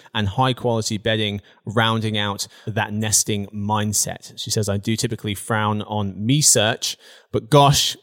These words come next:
that feels a whole lot like my personal life these days. If I'm going to be spending more time at home, I better be comfortable," close quote. So keeping that in mind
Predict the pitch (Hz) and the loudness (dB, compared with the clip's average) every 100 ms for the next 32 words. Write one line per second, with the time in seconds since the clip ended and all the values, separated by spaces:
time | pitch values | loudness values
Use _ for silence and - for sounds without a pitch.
0 | _ - 113 101 - 120 113 - - 101 | _ -4 -4 -2 0 2 4 0 -2 -4
1 | 101 127 120 120 113 - 123 107 104 - | 0 2 2 2 0 -4 -2 0 0 -4
2 | _ 131 113 - 117 - 107 107 104 104 | _ 2 2 4 2 2 -2 -2 -2 -2
3 | 104 - 110 104 92 104 101 104 - - | -2 -6 -8 -6 -4 -4 -2 -2 -4 -6
4 | - 113 104 110 110 98 - 113 107 104 | -8 -2 0 0 -2 -2 0 0 -2 -4
5 | 110 113 127 - 117 110 101 _ 104 92 | -2 2 2 2 0 -2 -4 _ -10 -4
6 | 107 104 101 - - - 107 101 117 107 | -2 0 -2 -6 -18 -4 -2 0 0 -2
7 | 92 107 - 127 127 - 95 101 95 - | -4 -8 -2 0 0 -2 -4 -4 -6 -10
8 | - 104 98 - - 107 85 101 - - | -8 -6 -4 -6 -4 -2 -2 -6 -12 -14
9 | - - 165 147 143 - _ - 214 190 | -4 4 8 8 6 -2 _ -4 0 2
10 | 160 147 127 _ _ - 143 143 147 160 | 4 2 0 _ _ -2 0 2 2 2
11 | 139 120 131 | 2 2 0